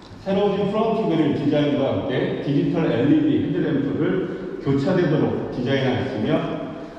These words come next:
안전장비에 필요한 전방 레이더 센서와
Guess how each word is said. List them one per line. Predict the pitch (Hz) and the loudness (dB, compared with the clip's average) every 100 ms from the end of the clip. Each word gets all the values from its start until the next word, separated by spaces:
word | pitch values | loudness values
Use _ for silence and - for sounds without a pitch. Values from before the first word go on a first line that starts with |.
| - | -10
안전장비에 | 120 151 180 185 180 165 170 143 202 | -2 2 2 2 0 0 0 0 0
필요한 | 185 170 - - - - - - | 2 2 0 -2 -6 -8 -10 -4
전방 | 139 143 170 170 | 2 4 4 2
레이더 | 135 135 147 131 | 0 0 0 0
센서와 | 131 123 113 123 - - - | -2 -2 -2 -2 -2 -2 -6